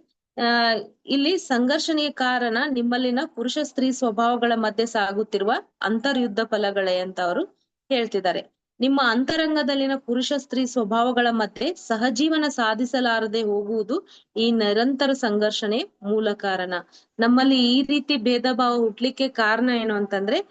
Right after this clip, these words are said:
ನಮ್ಮಲ್ಲಿರೋ ಸ್ತ್ರೀ ತತ್ವ ಮತ್ತು ಪುರುಷರ ತತ್ವದ ಮಧ್ಯೆ ಬ್ಯಾಲೆನ್ಸ್ ಆಗಿರದೇ ಇರೋದಕ್ಕೆ ಇದು ಕಾರಣ ಅಂತ ಅವರು ಹೇಳ್ತಿದ್ದಾರೆ ಮಾಸ್ಟರ್ಸ್. ಹಾಗಾಗಿ ಅವರು ಸ್ತ್ರೀ ಪುರುಷ ತತ್ವಗಳೊಂದಿಗೆ ಸಹಜೀವನವನ್ನ ಸಾಧಿಸಿ, ಸ್ನೇಹದಿಂದ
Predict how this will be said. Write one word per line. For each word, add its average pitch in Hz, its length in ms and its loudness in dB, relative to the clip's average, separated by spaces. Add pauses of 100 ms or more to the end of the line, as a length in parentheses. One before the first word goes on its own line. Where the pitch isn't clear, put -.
(280)
ನಮ್ಮಲ್ಲಿರೋ 247 500 0
ಸ್ತ್ರೀ 277 340 -2
ತತ್ವ 294 380 -2
ಮತ್ತು 262 320 -4
ಪುರುಷರ 240 480 -2
ತತ್ವದ 233 400 -4
ಮಧ್ಯೆ 220 320 -2
ಬ್ಯಾಲೆನ್ಸ್ 220 580 -2
ಆಗಿರದೇ 226 580 0
ಇರೋದಕ್ಕೆ 240 460 -2
ಇದು 214 160 -4
ಕಾರಣ 208 400 0
ಅಂತ 196 240 -4
ಅವರು 202 260 0 (440)
ಹೇಳ್ತಿದ್ದಾರೆ 202 520 2
ಮಾಸ್ಟರ್ಸ್. 175 460 -6 (920)
ಹಾಗಾಗಿ 262 520 4
ಅವರು 247 420 4
ಸ್ತ್ರೀ 277 340 0
ಪುರುಷ 277 340 0
ತತ್ವಗಳೊಂದಿಗೆ 233 760 0
ಸಹಜೀವನವನ್ನ 233 960 -2
ಸಾಧಿಸಿ, 214 560 -4
ಸ್ನೇಹದಿಂದ 240 800 0